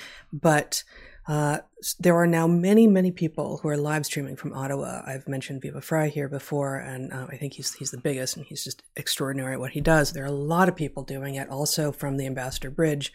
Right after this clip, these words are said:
and going there and watching just the footage on the ground of what people are experiencing and who these people are is, is,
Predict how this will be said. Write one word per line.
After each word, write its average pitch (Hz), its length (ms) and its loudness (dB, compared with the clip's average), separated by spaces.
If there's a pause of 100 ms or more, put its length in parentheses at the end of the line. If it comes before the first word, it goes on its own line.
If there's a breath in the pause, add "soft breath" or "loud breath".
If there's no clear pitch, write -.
(520 loud breath)
and 156 480 4 (560 loud breath)
going 240 380 10
there 185 160 8
and 165 220 2
watching 160 640 0
just 208 400 0
the 165 60 -2
footage 233 480 4
on 175 240 4
the 175 80 2
ground - 520 -4 (380 soft breath)
of 147 480 0
what 160 520 0 (300)
people 156 340 2
are 139 160 -4
experiencing 175 800 2
and 139 300 -4 (120)
who 220 160 4
these 175 180 0
people - 420 -6
are 226 420 2 (380 loud breath)
is, 180 640 2 (340)
is, 170 680 4